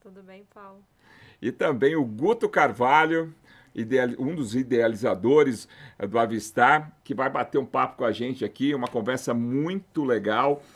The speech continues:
Speaker 2: Eu já vou aproveitar pra mandar um abraço pra todo mundo que tá acompanhando aí.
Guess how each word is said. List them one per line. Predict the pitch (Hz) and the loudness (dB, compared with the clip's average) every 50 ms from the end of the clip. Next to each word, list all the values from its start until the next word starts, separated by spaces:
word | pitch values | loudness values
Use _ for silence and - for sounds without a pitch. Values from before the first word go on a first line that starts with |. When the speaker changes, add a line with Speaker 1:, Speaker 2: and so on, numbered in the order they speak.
| - - - - - _ | -20 -20 -20 -20 -12 _
Speaker 2:
Eu | 107 135 147 | 4 4 4
já | 139 156 151 | 6 4 2
vou | 120 139 151 | 4 2 0
aproveitar | 147 - 147 147 135 135 135 120 113 - 131 135 131 131 | 2 2 0 2 2 2 2 0 0 0 0 0 0 0
pra | - 123 123 | 0 0 2
mandar | 123 123 117 113 123 | 2 2 0 2 2
um | 127 | 2
abraço | 120 107 120 123 120 - - | 2 2 2 0 0 0 -4
pra | 143 127 | -4 -4
todo | 117 - _ - 165 190 185 160 | -4 -4 _ -2 0 0 0 -2
mundo | 139 139 139 135 | -2 -2 -4 -4
que | - - | -4 -2
tá | 139 123 | -2 -2
acompanhando | 120 - 131 127 117 - 127 110 107 113 123 135 143 131 117 113 | -2 -2 -6 -6 -2 -2 0 0 0 0 0 2 0 0 2 2
aí. | 104 107 123 143 156 151 147 139 | 2 4 4 4 2 2 0 0